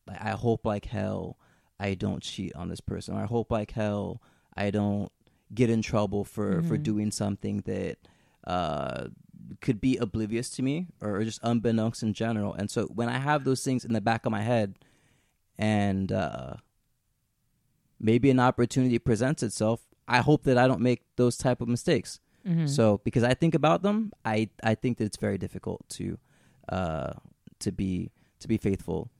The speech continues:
Speaker 1: You could easily say, "Yeah, no, it's, it's, it's not difficult," but to each their own. And I'm, and I'm speaking for, for me and the, you know, sample size that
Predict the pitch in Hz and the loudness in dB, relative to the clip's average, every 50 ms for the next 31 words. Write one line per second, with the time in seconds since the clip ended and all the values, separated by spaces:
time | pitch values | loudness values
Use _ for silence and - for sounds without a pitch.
0 | _ _ 165 156 170 - - 117 131 131 - 107 101 101 92 - - 95 90 82 | _ _ -10 -8 -8 -4 -2 0 0 0 0 -2 -2 -2 -2 -2 -2 -2 -2 -2
1 | - - - - - 143 139 120 104 90 85 90 90 104 101 101 107 117 120 - | -4 -6 -10 -6 -2 0 0 2 0 0 -4 -4 -4 -2 -2 -2 -2 -4 -6 -10
2 | - - - 101 - _ - - - - - - - - - - - - - 143 | -10 -10 -10 -10 -10 _ -14 -14 -14 -12 -12 -14 -14 -14 -14 -14 -10 -6 -4 -4
3 | 123 95 95 95 - - 95 - - - 80 65 - - - - 76 65 - - | -4 -4 -4 -8 -8 -8 -10 -10 -8 -8 -10 -10 -10 -8 -8 -6 -6 -6 -8 -12
4 | _ _ _ _ _ _ _ _ _ _ _ _ - - - _ - - 117 113 | _ _ _ _ _ _ _ _ _ _ _ _ -20 -20 -20 _ -4 -2 -2 -2
5 | - - - 113 98 92 95 85 - 110 - - _ _ _ _ _ _ _ _ | 0 2 2 2 2 2 0 -2 -4 -8 -12 -18 _ _ _ _ _ _ _ _
6 | _ _ - 110 117 123 131 131 - 113 117 120 127 131 - - 135 131 123 - | _ _ -2 2 2 4 4 2 2 2 2 2 2 0 0 2 2 2 2 2
7 | 123 117 113 - - 110 104 101 98 71 - - 107 101 107 113 113 110 - - | 0 -2 -2 -2 0 0 2 2 0 -2 -4 -4 -2 0 0 2 2 0 0 -2
8 | - 104 101 95 95 98 104 - _ _ _ _ _ _ _ _ _ _ _ - | -4 -4 -2 -2 -2 -4 -6 -10 _ _ _ _ _ _ _ _ _ _ _ -20
9 | - 101 107 104 101 98 95 95 90 - - - - _ _ _ - - 107 101 | -14 -6 -2 0 2 2 2 0 -2 -4 -10 -20 -20 _ _ _ -2 0 2 2
10 | 98 95 95 98 110 - - - _ _ _ _ _ _ _ - - - 120 113 | 2 2 0 -2 -6 -12 -18 -20 _ _ _ _ _ _ _ -16 -4 0 0 2
11 | 113 - 107 101 - 104 98 98 98 92 - - 95 95 92 82 - | 2 2 0 -2 0 0 0 0 0 -2 -4 -4 -4 -2 -2 -4 -6